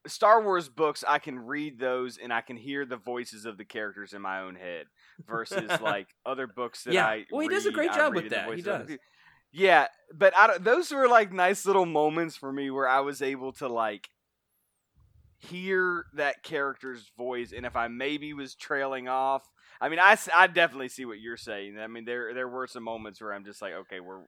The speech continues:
Speaker 1: you know,
Speaker 2: Yeah.
Speaker 1: he's copied the script down." But I did kinda, uh, there were some times whenever I thought to myself, like, "I can hear them saying that right there."
Speaker 2: Yeah, for me, it was just a little
Speaker 1: Um,
Speaker 2: eye-rolly. And I, and I've read this book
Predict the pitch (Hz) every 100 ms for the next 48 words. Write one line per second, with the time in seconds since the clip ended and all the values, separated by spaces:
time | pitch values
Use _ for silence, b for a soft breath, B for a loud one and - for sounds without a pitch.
0 | _ 92 85 69 69 - 143 92 - _
1 | _ _ - 123 - 98 - - 127 -
2 | 92 78 b b b 170 175 180 180 233
3 | 190 220 196 160 170 165 208 180 - 233
4 | 220 196 180 160 160 151 143 135 151 135
5 | 139 127 120 127 113 117 98 - 113 113
6 | 110 95 92 160 175 170 139 135 127 127
7 | 117 _ _ _ - 107 87 80 76 65
8 | - - 190 - - 175 170 233 262 294
9 | - 220 - 175 175 156 135 143 143 139
10 | 143 170 226 233 - 240 247 302 381 -
11 | 262 247